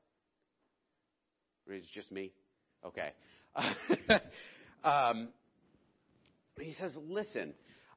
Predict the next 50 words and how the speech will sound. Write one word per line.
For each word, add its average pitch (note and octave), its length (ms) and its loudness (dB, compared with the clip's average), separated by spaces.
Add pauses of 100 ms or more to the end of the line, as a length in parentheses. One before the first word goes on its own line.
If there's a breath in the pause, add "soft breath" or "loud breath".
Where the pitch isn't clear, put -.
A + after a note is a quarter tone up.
I C3+ 80 8
want E3 220 6
you E3+ 100 2
to D#3 100 6 (200)
see G#3 240 0
these F3 380 -2
three E3+ 340 -6
things E3+ 240 2
with E3+ 140 -2
your D#3+ 80 2
hearts. - 320 0
I C3+ 40 -2
want C#3 140 -2
you E3 80 -4
to D#3+ 80 -2 (160)
come G#3 200 2
to G#3 160 2
understand D#3 600 0 (400 loud breath)
the E3+ 80 2
gift C#3 440 -2 (220)
that C3 180 -2
God C#3+ 200 2
is C#3 140 -8
giving A#2 300 -2
you. F2 160 -6 (280 loud breath)
This D#3+ 140 2 (300)
awesome, F#3 580 2 (140)
like, B2+ 320 4 (240)
like, C3 220 -2 (220)
promise F#3 320 2
he's F#3+ 180 -8
laid E3 220 2
out, C3 220 4
this C3+ 120 -6 (140)
gift F#3 180 -6
that G3+ 100 -8
he's F3+ 200 -10
handed D#3 220 -2
out, B2+ 200 4 (340 loud breath)
this E3 160 0 (320)
thing C#3+ 380 0 (140)
that C#3+ 120 0
he D#3 140 -2
has D#3 100 0 (180)
put F3 80 -6
in E3+ 100 -4
your E3+ 140 -2
lives, F2 420 0 (160)
this D3 120 -4 (160)
gift, D3 420 -2